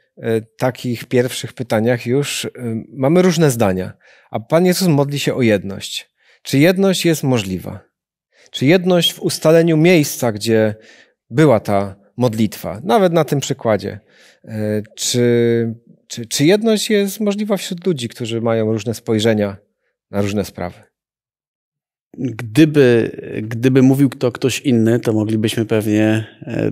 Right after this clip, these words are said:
Speaker 2: dyskutować, czy jest to możliwe, ale to mówi Jezus, to mówi sam Bóg, więc jeśli sam Bóg mówi, że, e, chce, aby była jedność,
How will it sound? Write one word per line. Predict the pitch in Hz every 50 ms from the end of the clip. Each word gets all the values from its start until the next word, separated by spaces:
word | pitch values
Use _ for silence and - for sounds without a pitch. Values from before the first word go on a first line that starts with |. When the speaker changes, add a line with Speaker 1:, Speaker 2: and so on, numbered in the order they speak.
| -
Speaker 2:
dyskutować, | - 110 107 104 - 117 113 - - - 120 - 127 107 101 95 -
czy | - - 104
jest | 95 -
to | 117
możliwe, | 110 110 110 113 120 113 98 98 90
ale | 92 98
to | 110 113 107
mówi | 104 104 101 113 113
Jezus, | 113 107 98 117 117 110
to | - 104
mówi | 98 104 104 107
sam | - - 107 107 104
Bóg, | 117 104 95 - 90
więc | 92 92 - -
jeśli | 107 101 - - - 107 104 98 98 - - - - - - - - - - - _ _
sam | - - 120 120 120
Bóg | 117 143 147 143 143
mówi, | 143 139 131 131 127 120
że, | 107 110 117 117 113 110 107 107 - - - - - - - _ -
e, | - 110 107
chce, | - - - 180 185 143
aby | 143 131 131
była | 123 131 123 120 120
jedność, | 123 127 120 101 110 120 139 156 156 - - - - - -